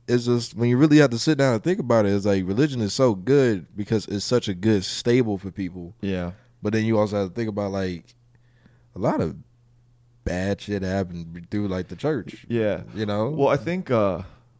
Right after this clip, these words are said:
Speaker 2: context is important. This is why when I went to Europe and saw all the old buildings, it really made me, like, think about things different, because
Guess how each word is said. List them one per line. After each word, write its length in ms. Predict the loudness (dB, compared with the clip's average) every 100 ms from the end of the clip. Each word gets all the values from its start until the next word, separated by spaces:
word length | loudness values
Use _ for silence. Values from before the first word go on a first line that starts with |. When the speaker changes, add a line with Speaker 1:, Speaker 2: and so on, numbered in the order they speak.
| _ _
Speaker 2:
context 680 | -4 -2 -2 0 -2 -2 -6
is 140 | -8
important. 540 | -8 -8 -4 -4 -4 -6
This 160 | -4
is 100 | -4
why 140 | -2 0
when 100 | 0
I 80 | -2
went 200 | -4 -4
to 340 | -4 -4 -6
Europe 600 | -8 -4 -2 -2 -4 -10 -10
and 100 | -10
saw 240 | -4 0 2
all 200 | 2 2
the 100 | 0
old 360 | -2 0 0 0
buildings, 640 | -2 -2 -2 -4 -6 -10 -20 _ _ -20 _ -6
it 140 | -4 0
really 320 | 2 4 4
made 280 | 2 -2 -2
me, 220 | -4 -2
like, 240 | -2 -4
think 260 | -6 -6 -4
about 280 | -2 -2 -2
things 280 | -4 -4
different, 540 | -2 -2 0 -4 -6 -4
because 600 | -4 0 0 0 -2